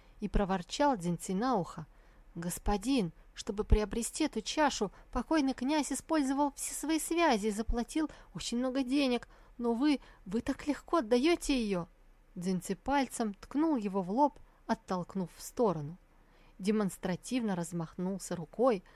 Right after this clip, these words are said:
от недовольства и сказал: "Деньги не являются неотъемлемой частью человеческого существа,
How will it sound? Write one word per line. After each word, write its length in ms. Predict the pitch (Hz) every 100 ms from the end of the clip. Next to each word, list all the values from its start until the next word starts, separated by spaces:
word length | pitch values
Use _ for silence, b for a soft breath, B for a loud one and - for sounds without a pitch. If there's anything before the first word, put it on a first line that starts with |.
| b b b b
от 160 | 190 -
недовольства 840 | 196 180 165 277 269 - 247 247 -
и 100 | -
сказал: 560 | 226 - 240 214 180 160 - - - - - - - - - - - - - b b b b
"Деньги 400 | 196 170 247 269
не 220 | 254 262 262
являются 480 | 269 330 262 -
неотъемлемой 760 | 208 190 185 190 240 226 214 202
частью 480 | - 220 240 - 208
человеческого 760 | - 180 175 196 196 - 185
существа, 840 | - 190 - 202 - 220 247 180